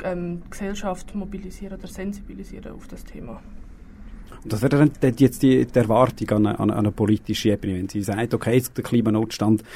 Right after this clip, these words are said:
Speaker 2: rufen wir aus, äh, das heisst, man müsste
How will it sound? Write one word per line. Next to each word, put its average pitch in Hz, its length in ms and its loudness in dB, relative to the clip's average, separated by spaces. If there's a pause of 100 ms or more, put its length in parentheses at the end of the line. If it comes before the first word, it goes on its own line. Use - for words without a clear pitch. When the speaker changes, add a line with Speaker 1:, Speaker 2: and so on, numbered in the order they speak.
(320)
Speaker 2:
rufen 120 400 8
wir 104 100 6 (140)
aus, 165 600 4
äh, - 340 -2
das 113 240 2
heisst, 120 360 2
man 123 160 6
müsste 117 520 2